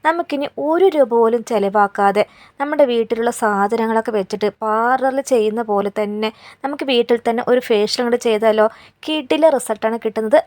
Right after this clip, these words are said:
അതും ഒരൊറ്റ യൂസിൽ തന്നെയാണ് കേട്ടോ. അപ്പോൾ നമുക്ക് നേരെ വീഡിയോയിലേക്ക് പോവാം. വീഡിയോയിലേക്ക് പോകുന്നതിന് മുമ്പ് എൻ്റെ വീഡിയോസ് നിങ്ങൾ ആദ്യമായിട്ടാണ് കാണുന്നതെങ്കിൽ എല്ലാവർക്കും ഇഷ്ടപ്പെടുകയാണെങ്കിൽ മാത്രം എൻ്റെ ചാനൽ ഒന്ന് സബ്സ്ക്രൈബ് ചെയ്യുക, ലൈക്ക് ചെയ്യുക, ഒന്ന് ഷെയർ ചെയ്ത്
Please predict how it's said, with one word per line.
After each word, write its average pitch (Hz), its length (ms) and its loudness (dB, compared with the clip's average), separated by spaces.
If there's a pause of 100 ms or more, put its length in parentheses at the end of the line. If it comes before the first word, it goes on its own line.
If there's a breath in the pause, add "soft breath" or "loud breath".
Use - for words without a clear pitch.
അതും 240 180 0 (140)
ഒരൊറ്റ 330 420 2 (100)
യൂസിൽ 240 280 0 (100)
തന്നെയാണ് 208 420 0
കേട്ടോ. 196 160 2 (340 loud breath)
അപ്പോൾ 311 180 0
നമുക്ക് 240 320 0
നേരെ 214 280 0
വീഡിയോയിലേക്ക് 214 500 -2
പോവാം. 240 180 2 (100)
വീഡിയോയിലേക്ക് 214 380 -4 (100)
പോകുന്നതിന് 247 680 -4
മുമ്പ് 214 220 0 (460 loud breath)
എൻ്റെ 320 220 -4
വീഡിയോസ് 226 400 -2
നിങ്ങൾ 220 160 -4 (120)
ആദ്യമായിട്ടാണ് 226 580 -2 (100)
കാണുന്നതെങ്കിൽ 233 600 -2 (100)
എല്ലാവർക്കും 202 420 0
ഇഷ്ടപ്പെടുകയാണെങ്കിൽ 233 540 -6 (100)
മാത്രം 214 300 0 (360 loud breath)
എൻ്റെ 262 140 2 (100)
ചാനൽ 226 320 0
ഒന്ന് 226 120 -4 (100)
സബ്സ്ക്രൈബ് 240 560 -2
ചെയ്യുക, 269 300 4
ലൈക്ക് 190 260 0
ചെയ്യുക, 277 240 -2
ഒന്ന് 233 120 -6 (100)
ഷെയർ 196 280 -2
ചെയ്ത് 202 160 -2